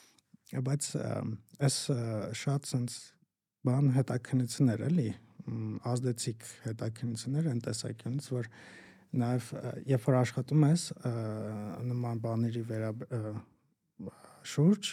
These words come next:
ու հասկանում ես իրական ֆինանսական, գլոբալ ֆինանսական համակարգը ոնց է աշխատում և ոնց է նպաստում,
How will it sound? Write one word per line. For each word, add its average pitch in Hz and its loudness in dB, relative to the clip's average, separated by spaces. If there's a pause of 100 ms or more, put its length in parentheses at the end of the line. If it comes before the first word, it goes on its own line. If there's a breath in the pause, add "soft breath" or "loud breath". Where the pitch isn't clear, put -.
ու 139 -2
հասկանում 135 6
ես 151 6
իրական 117 2
ֆինանսական, 117 0 (400)
գլոբալ 117 0
ֆինանսական 113 -4
համակարգը 110 -4
ոնց 110 -2
է 117 -6
աշխատում 107 -4
և 117 -2 (680 loud breath)
ոնց 113 -2
է 120 -2 (160)
նպաստում, 107 -6